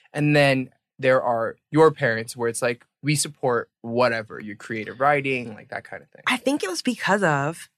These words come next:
Speaker 2: and I think we're talking about two similar things that are just, like, different sides of the same
Speaker 1: Yeah.
Speaker 2: coin,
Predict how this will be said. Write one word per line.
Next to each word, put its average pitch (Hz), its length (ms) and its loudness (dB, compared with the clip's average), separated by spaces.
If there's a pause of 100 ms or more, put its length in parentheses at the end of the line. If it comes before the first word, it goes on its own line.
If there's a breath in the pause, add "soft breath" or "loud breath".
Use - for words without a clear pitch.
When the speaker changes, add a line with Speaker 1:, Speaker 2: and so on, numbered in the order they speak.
Speaker 2:
and 202 100 4
I - 20 4
think 226 260 0 (200)
we're 180 180 0
talking 190 280 0
about 185 200 -2
two 190 160 0
similar 165 340 0
things 135 340 -2
that 139 120 -2
are 147 60 -6
just, 147 220 -4
like, 151 200 -2 (280 soft breath)
different 147 260 2
sides 127 240 -2
of 143 100 -4
the 131 60 -8
same 127 320 -4 (100)
Speaker 1:
Yeah. 143 200 2 (100)
Speaker 2:
coin, 95 380 -2